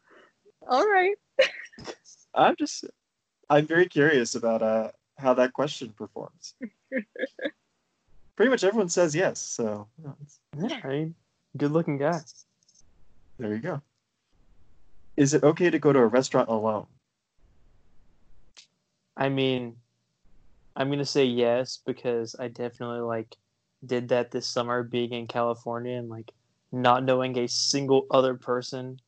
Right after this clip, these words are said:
Speaker 3: like, where
Speaker 2: Well,
Speaker 3: I
Speaker 2: I was
Speaker 3: was.
Speaker 2: Thanks for asking.
Speaker 3: Oh,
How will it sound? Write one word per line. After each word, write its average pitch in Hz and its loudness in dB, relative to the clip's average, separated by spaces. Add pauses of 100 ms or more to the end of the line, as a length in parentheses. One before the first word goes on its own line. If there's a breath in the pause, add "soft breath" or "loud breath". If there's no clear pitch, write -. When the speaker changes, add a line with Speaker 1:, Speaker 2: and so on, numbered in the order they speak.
Speaker 3:
like, 123 -6
where 123 2
Speaker 2:
Well, 120 2
Speaker 3:
I 160 4
Speaker 2:
I 165 4
was 127 -2
Speaker 3:
was. - -12 (400)
Speaker 2:
Thanks 117 -16
for - -20
asking. - -20 (760)
Speaker 3:
Oh, 120 -6